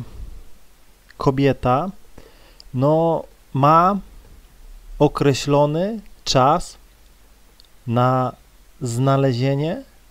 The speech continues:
faceta. Bo pierwszą rzeczą jest coś takiego jak menopauza, czyli widzicie, kobieta gdzieś tam nie jest płodna całe swoje życie.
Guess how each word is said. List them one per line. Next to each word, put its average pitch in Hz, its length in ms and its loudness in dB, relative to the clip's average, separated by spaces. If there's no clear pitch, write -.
faceta. - 600 0
Bo 143 540 4
pierwszą 196 440 0
rzeczą 127 460 0
jest 127 240 -4
coś 143 200 -2
takiego 147 720 0
jak 127 580 -2
menopauza, 131 1080 2
czyli 135 340 -2
widzicie, 139 460 -4
kobieta 139 720 -2
gdzieś 127 240 -8
tam 139 360 0
nie 151 260 -2
jest 175 220 -6
płodna 117 800 0
całe 123 360 4
swoje 120 420 0
życie. 139 380 -2